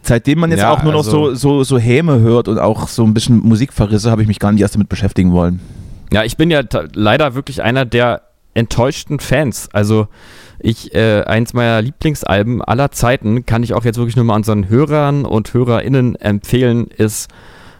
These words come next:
Speaker 2: ähm, Wax-, äh, Waxhaw and I. Waxhaw, glaub ich, ist so ein, ist, äh, so ein Sch-, ähm, so ein Schwulenviertel in London, soweit ich weiß. Und damit spielt ja Morrissey sowieso immer. Ist aber jedenfalls ein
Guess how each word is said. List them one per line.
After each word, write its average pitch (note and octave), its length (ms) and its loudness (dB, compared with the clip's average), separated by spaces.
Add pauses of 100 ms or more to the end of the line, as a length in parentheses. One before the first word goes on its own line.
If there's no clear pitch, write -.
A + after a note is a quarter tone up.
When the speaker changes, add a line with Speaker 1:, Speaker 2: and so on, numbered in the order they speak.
(140)
Speaker 2:
ähm, G#2 480 0 (220)
Wax-, - 440 -4
äh, A2+ 200 -2
Waxhaw A#2+ 580 0 (100)
and G#2+ 180 -2
I. G#2+ 340 2 (260)
Waxhaw, A2+ 680 0
glaub C#3 240 0
ich, - 200 -6
ist - 180 -4
so A#2+ 100 4
ein, A2+ 180 2 (520)
ist, - 260 -2
äh, G#2+ 160 2
so G#2+ 140 0
ein G#2+ 200 0
Sch-, - 200 -10
ähm, G#2 440 0
so A2 80 0
ein G#2+ 60 2
Schwulenviertel C#3 600 0
in G#2+ 140 2
London, C#3+ 320 0
soweit C#3 260 -2
ich C3+ 100 -4
weiß. C#3+ 300 -2
Und G#2+ 300 -4
damit G#2+ 280 -2
spielt - 320 -4
ja G#2+ 80 2
Morrissey G#2+ 360 0
sowieso G#2 400 2
immer. B2+ 180 2
Ist G2+ 100 -4
aber G2+ 120 2
jedenfalls G#2+ 340 -2
ein G2 160 -2